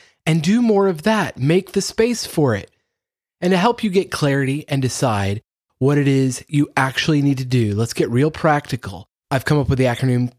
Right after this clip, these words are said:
KEY, K E Y. The first step starts with K, kill your darlings. You may have heard that term before. It's a common piece of advice given to writers, and what it means is to get rid of unnecessary plot points or characters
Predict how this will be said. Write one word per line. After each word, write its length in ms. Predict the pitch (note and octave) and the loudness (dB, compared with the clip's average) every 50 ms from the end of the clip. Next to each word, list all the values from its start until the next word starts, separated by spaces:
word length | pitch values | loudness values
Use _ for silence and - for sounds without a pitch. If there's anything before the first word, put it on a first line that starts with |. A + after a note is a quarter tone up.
| _ _ _ | _ _ _
KEY, 520 | - - - E3+ C#3+ B2 G2+ F#2+ F#2 F#2 - _ _ _ _ - | -4 -2 0 2 2 2 0 -4 -6 -10 -16 _ _ _ _ -2
K 120 | - D#3 | 0 0
E 220 | E3 D3+ F#3 F3+ | 2 2 2 2
Y. 400 | F3+ D#3+ D3+ C3+ A2+ G2+ F#2 F#2+ F#2 | 2 2 2 2 0 -2 -4 -6 -6
The 80 | G#2 | -8
first 300 | - - - D#3 D3 - | -4 -2 0 0 0 0
step 320 | - - F3 D#3+ D#3 - - | 0 2 2 2 2 0 -4
starts 440 | - - F3 E3 E3+ E3+ E3 - - | -4 0 0 2 2 0 -2 -4 -4
with 200 | D3+ C#3+ C3+ - _ _ | -4 -4 -6 -8 _ _
K, 500 | - - - G#3 F3 C#3+ C3+ B2 B2+ C#3 - _ _ _ _ _ _ _ - | -8 -4 -2 0 0 0 0 0 -2 -4 -6 _ _ _ _ _ _ _ -4
kill 560 | - - - E3+ E3+ E3+ E3+ E3+ E3+ F3+ F3 - | -2 0 2 2 2 2 2 2 0 -2 -4 -4
your 220 | - D#3 D#3+ D#3+ | -4 -2 0 0
darlings. 880 | D3+ C#3 D#3+ D#3 D#3 D#3 D3 B2+ A2+ G2+ F#2 F#2 F#2+ G2 F#2 - - - - | 2 2 2 2 2 2 0 -2 -2 -4 -6 -8 -10 -12 -12 -14 -14 -8 -4
You 120 | G3 E3+ | 0 2
may 120 | F3 F#3+ | 2 2
have 100 | F#3+ E3+ | 2 2
heard 160 | B2+ D#3+ F3 D#3 | 2 0 2 2
that 160 | D3+ C#3+ - | 0 0 -2
term 240 | - - D#3+ E3 E3+ | -2 -2 -2 0 0
before. 460 | D3+ C3 - - B2 A#2 A2+ A#2 B2+ - | -2 -2 -2 -2 -2 -2 -2 -2 -4 -6
It's 200 | - C3 - D3+ | -6 -6 -4 -6
a 40 | |
common 560 | - - - - D#3+ E3 E3+ F3+ G3 G3+ G3 F3+ | -6 -8 -8 -4 -2 -2 0 0 0 -2 -2 -2
piece 380 | - - F3+ F3 E3+ - - | -2 -2 -2 -2 -2 -2 -6
of 160 | - - D3+ | -6 -2 -2
advice 400 | C#3+ C#3 B2+ C3 B2+ A#2 G#2+ - | -2 0 0 0 0 0 -2 -4
given 240 | - - B2 A2+ B2 A2+ | -4 -4 -2 -2 -2 -4
to 120 | - C3 | -4 -4
writers, 760 | B2+ A#2 A#2+ C3 D3 D#3+ D#3 B2 A2 G2+ G2+ A2+ C#3 D#3 - - _ _ _ _ _ | -4 -2 0 0 0 0 0 0 -2 -2 -2 -2 -2 -4 -6 -10 _ _ _ _ _
and 160 | - C3 C3 | -2 0 0
what 180 | C3 C3+ D3+ D#3+ | 2 2 2 0
it 200 | E3+ D3+ - - | 0 -2 -4 -4
means 600 | E3 E3+ G3+ A3 A3+ G3 D3 C3 C3 D3+ D3 - | -2 0 2 2 2 2 2 2 2 0 -2 -4
is 200 | - - C#3+ - | -4 -4 -4 -2
to 100 | - D3 | -4 -4
get 300 | B2+ A#2+ D3 E3 - - | -2 0 0 0 0 0
rid 340 | F3+ C#3 C#3 C#3 C#3+ D3+ D#3+ | 0 2 4 4 4 2 2
of 140 | D#3 - C3+ | 0 -2 -2
unnecessary 720 | C3+ C#3+ D3 D3+ D3+ C#3+ - - - D#3 D3+ D#3+ E3 D#3+ | 0 0 0 0 0 0 -2 -2 -2 0 0 0 0 0
plot 400 | - - - E3+ F3+ F#3+ - - | -2 0 0 0 0 0 -2 -2
points 360 | - C3 A#2+ G#2 G2+ G2 - - | -2 0 0 0 -2 -4 -4 -6
or 80 | - D3+ | -6 -6
characters 680 | - - - G3 G3 G3 F3 - - B2+ A#2 G#2 - | -4 -2 0 0 2 2 0 -2 -2 -2 -2 -2 -4